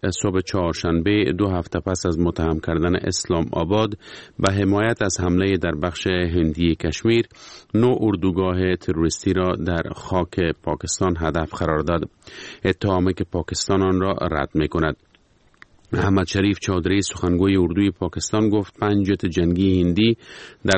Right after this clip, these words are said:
داخل خاک پاکستان سرنگون شدند. اما یک مقام ارشد امنیتی هند به خبرگزاری فرانس پرس گفته که سه طیارهٔ این کشور در خاک هند سقوط کردند.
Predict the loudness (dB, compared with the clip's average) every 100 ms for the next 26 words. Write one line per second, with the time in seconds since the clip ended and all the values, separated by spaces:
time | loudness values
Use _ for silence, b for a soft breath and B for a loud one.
0 | 0 -2 -2 0 0 -2 -4 -4 -6 -6
1 | -6 -6 -2 0 0 0 0 2 2 0
2 | 0 0 0 -2 -10 B B B B -2
3 | 2 2 0 -4 -2 0 0 -2 -2 -2
4 | 0 2 2 2 2 2 2 2 2 0
5 | -2 -2 -2 -2 -2 2 2 2 0 -2
6 | -2 -2 -2 -2 -2 -4 -2 -2 0 -2
7 | -2 B B B B B B -2 0 2
8 | 2 2 -2 -10 _ _ -10 0 2 2
9 | 2 4 4 2 -2 _ _ _ _ _
10 | _ _ 0 0 0 -2 0 0 2 0
11 | -2 -4 -4 -2 -2 -2 0 0 0 -6
12 | -10 -4 -2 -2 -2 0 -2 -4